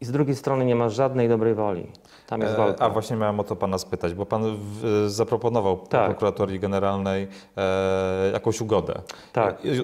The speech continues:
Speaker 2: dostał pan jakąś odpowiedź, jakąkolwiek?
Speaker 1: Nie, nie, oni nie reagują na żadne, e, moje wnioski, nawet składane przez kancelarię premiera,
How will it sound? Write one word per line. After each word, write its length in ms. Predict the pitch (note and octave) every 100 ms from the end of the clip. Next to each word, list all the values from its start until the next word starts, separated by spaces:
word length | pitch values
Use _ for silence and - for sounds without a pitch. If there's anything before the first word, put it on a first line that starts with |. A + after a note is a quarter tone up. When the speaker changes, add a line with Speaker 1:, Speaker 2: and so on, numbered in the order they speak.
| C#3
Speaker 2:
dostał 320 | B2 A#2 A2
pan 180 | F#2+ A2+
jakąś 280 | A2 A2+ A2
odpowiedź, 220 | A2 B2
jakąkolwiek? 560 | B2+ D3 - A#2+ D3+ F#3 - - -
Speaker 1:
Nie, 180 | - G#3+
nie, 140 | F#3
oni 200 | D3 F#3+
nie 180 | G#3+ G#3+
reagują 340 | G#3 G3 G3+ G3
na 140 | F#3+
żadne, 520 | F3+ D#3+ D#3 D3 C3+ G#2+ - D3+
e, 420 | C3+ C3 B2 B2 C3
moje 240 | C3 B2
wnioski, 760 | B2 C3 C#3 - C#3+ C3 C3+ B2 F#2+ - A2+ -
nawet 360 | A#2+ B2 B2
składane 380 | - A#2 A#2+ A#2
przez 180 | A2+ -
kancelarię 360 | A2+ A2 G#2+ A2
premiera, 760 | A#2 A#2 B2 A#2 A2+ A2 G#2+